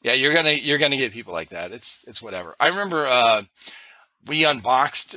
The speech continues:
we were doing an unboxing. Johnny took out, J P took out a, uh, pistol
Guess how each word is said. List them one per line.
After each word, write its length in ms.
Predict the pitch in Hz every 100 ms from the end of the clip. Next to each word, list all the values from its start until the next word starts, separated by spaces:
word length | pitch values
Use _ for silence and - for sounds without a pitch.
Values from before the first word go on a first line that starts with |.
| -
we 120 | 139
were 120 | 147
doing 200 | 139 156
an 60 | 139
unboxing. 760 | 143 143 123 110 - 117 113 - _ _ _ _
Johnny 360 | - 135 170 170
took 300 | - 165 151
out, 440 | 143 110 107 95
J 200 | - 143
P 240 | 131 139 127
took 220 | 147 143
out 180 | 147 135
a, 180 | 120 110
uh, 120 | 98
pistol 560 | - 156 - 113 110